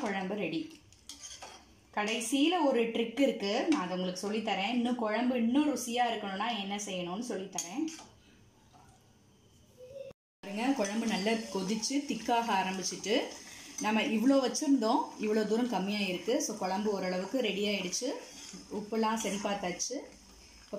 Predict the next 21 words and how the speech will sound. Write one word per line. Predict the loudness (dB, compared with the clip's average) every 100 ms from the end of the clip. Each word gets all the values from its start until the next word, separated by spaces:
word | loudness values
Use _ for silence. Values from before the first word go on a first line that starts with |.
| -2
கடைசியில | 0 4 2 2 2 4
நான் | 4 4
ஒண்ணு | 0 -4
சொல்றேன்னு | -4 -2 -2 -2
சொன்னேன். | -4 -6 -6 -6
என்னன்னா, | -4 -4 -2 -2 -2 -4 -16 -18 -16 -18 -16 -8
ஒரு | -2 2 0 -2 -12 -6
ஹாஃப் | 0 4 4 2
ஸ்பூன் | -2 -2 0 2 0 -2 -4 -8 -4 -2 0 -2 -6 -4
நாட்டு | 0 0 0 -4
சர்க்கரையை | -8 -6 -6 -6 -8 -14 -16 -2
அப்படி | -2 0 -4 -8 -4
தூவி | -2 0 0
விட்டு | 0 -2 0 0 0 -6 -16 -20 -20 -18 -16 -14 -16 -2 -2 0 -6 -8 -14 -18 -18 -18 -18 -18 -18 -6
கிண்டி | 2 4 4
விட்டோம்னா, | 2 -2 -4 -2 0 0 -2 -8 -18 -20 -20 -14 -2
இதுல | 2 2
இருக்கக்கூடிய | 2 2 4 4 4 2
உப்பு, | -2 0 4 4 2 -6
இதுல | -2 0
இருக்கக்கூடிய | 0 -2 0 2